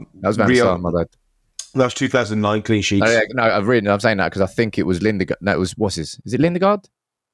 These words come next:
Speaker 1: Is that, was that his name? Am I making this up in my head now? Is it Lindegaard?
Speaker 2: Yeah,
Speaker 1: Anders
Speaker 2: Anders,
Speaker 1: Lindegaard.
Speaker 2: An-, Anders Lindegaard, yeah.
Speaker 1: I think it was him that conceded against, like, Rocky Santa Cruz.
Speaker 2: No,
Speaker 1: And that
Speaker 2: no, it
Speaker 1: was
Speaker 2: was, it was, no, Kuszek.
Speaker 1: Was it Kuszek?
Speaker 2: Yeah, 'cause two thousand and nine.
Speaker 1: Jeez, all my, I've,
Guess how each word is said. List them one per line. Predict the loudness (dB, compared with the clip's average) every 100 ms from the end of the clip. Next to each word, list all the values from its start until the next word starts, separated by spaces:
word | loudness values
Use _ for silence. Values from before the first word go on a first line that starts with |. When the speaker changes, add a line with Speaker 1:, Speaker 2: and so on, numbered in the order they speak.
| _ _ _ -2
Speaker 1:
Is |
that, | 0 2
was | 0
that | 0
his |
name? | 0 -2 0
Am | -2
I |
making | 0 0 0
this | -2
up | -2
in | -2
my | 0
head | 0
now? | -2 -6 _ -4
Is | 0
it |
Lindegaard? | 0 0 0 -2 _ _ _ _ 2
Speaker 2:
Yeah, | 2 4
Speaker 1:
Anders | 2 2
Speaker 2:
Anders, |
Speaker 1:
Lindegaard. | 2 2 2
Speaker 2:
An-, | 2
Anders | 0 0
Lindegaard, | 0 2 2 2
yeah. | -2 -4 -4
Speaker 1:
I | -2
think | 0
it | 2
was | 2
him | 2 0
that | -2
conceded | -4 0 2 2 2
against, | 0 0
like, | 0 0
Rocky | 0 -2
Santa | -2 -2 -2
Cruz. | 0 0 0 -4 -2
Speaker 2:
No, | 2
Speaker 1:
And |
that | 2
Speaker 2:
no, | 2
it |
Speaker 1:
was | 0
Speaker 2:
was, | 4
it | 4
was, | 4
no, | 2 0
Kuszek. | 0 0 -2 -4 -12 _ _ _ _ -12 -2
Speaker 1:
Was | -2
it | 2
Kuszek? | 2 2 -2 -6 _ -2
Speaker 2:
Yeah, | 2 2
'cause | 2 -2
two | 0 2
thousand | 2 0 0
and | 0
nine. | 0 -2 -6 _ _ 0
Speaker 1:
Jeez, | 2 4
all | 2
my, | 0
I've, | -2